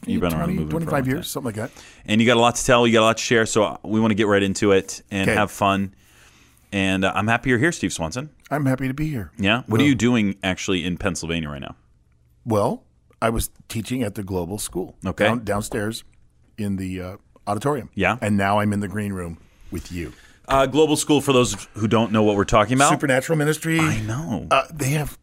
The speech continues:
Speaker 1: a whole bunch of students now. It's like, <laughs> I'm going, "Yeah, this is
Speaker 2: Yeah.
Speaker 1: great."
Speaker 2: Yeah.
Speaker 1: Uh, first year student, they probably have, I don't know, eighty.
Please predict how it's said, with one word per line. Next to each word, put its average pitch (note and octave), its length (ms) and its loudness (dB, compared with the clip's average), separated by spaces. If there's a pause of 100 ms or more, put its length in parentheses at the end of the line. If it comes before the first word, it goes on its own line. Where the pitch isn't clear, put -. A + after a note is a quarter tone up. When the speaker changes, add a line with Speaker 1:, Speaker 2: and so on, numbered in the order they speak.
(220)
Speaker 1:
a A#2 60 -6
whole B2 160 -4
bunch C#3 200 -4
of G2+ 60 -12
students E2+ 400 -10
now. - 200 -20 (160)
It's A#2+ 240 -2
like, G#2+ 180 0 (220)
<laughs> - 220 -12
I'm B2+ 120 2
going, G2+ 200 2
"Yeah, C3 220 -2
this D#3 140 -4
is C#3 100 -2
Speaker 2:
Yeah. - 80 -12
Speaker 1:
great." C3+ 420 -4
Speaker 2:
Yeah. - 140 -2
Speaker 1:
Uh, A#2 60 -4
first C3+ 300 -4
year C#3+ 100 -2
student, C3+ 320 -2
they B2 60 -2
probably B2+ 280 -2
have, B2 200 -2
I G#2+ 120 -4
don't A#2 120 -2
know, G#2 160 -6
eighty. A2 360 -2